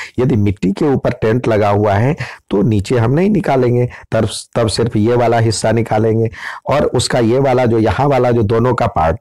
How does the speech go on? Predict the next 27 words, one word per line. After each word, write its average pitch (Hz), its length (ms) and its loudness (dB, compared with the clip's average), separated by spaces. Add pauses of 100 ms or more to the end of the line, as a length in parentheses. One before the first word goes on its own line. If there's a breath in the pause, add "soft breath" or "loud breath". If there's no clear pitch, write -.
था, 107 60 2
यानी 110 360 0 (380 loud breath)
ये 107 200 2
वाला 101 300 2
पार्ट 113 440 -2
और, 110 260 -2
अ, 101 460 0 (180)
इसका, 107 440 0 (380 loud breath)
अ, - 40 -4 (400)
अपर 113 280 0
पार्ट 104 360 -2
ये 110 180 2
लेयर 113 520 0
और - 340 -2 (360)
इसका 131 280 0
ये 101 180 2
लेयर 92 400 0
एक 127 160 0
दूसरे 107 360 0
को 127 120 -2
ओवरलैप 107 600 0
कर 101 160 -2
देता 98 280 0
है, 98 60 2
ढक 117 260 0
देता 117 300 0
है, 131 120 0